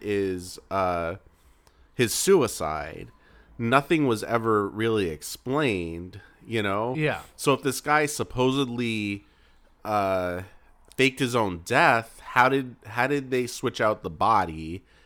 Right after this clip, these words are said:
Speaker 1: How did they, you know, it, it was never even touched upon, which kind of bugged me a little bit.
Speaker 2: Well, yeah. Um, then she,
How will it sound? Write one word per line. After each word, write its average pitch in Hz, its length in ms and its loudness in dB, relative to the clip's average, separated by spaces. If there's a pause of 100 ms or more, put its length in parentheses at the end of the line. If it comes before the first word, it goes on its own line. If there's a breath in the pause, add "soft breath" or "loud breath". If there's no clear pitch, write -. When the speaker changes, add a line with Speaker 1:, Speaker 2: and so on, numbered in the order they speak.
Speaker 1:
How 120 180 0
did 123 220 0
they, 110 420 0
you 117 200 -4
know, 98 120 -12
it, - 260 -8 (540)
it 170 100 0
was 139 180 2
never 151 440 6
even 120 360 -2
touched - 380 -2
upon, 82 560 -10
which - 520 -6 (240)
kind 117 220 -2
of 82 100 -6
bugged 98 240 -4
me 92 80 -8
a 82 80 -8
little 80 220 -8
bit. 78 280 -8 (200)
Speaker 2:
Well, 214 240 6
yeah. 175 320 2 (120)
Um, 135 600 2 (880)
then 214 500 4
she, 190 640 -2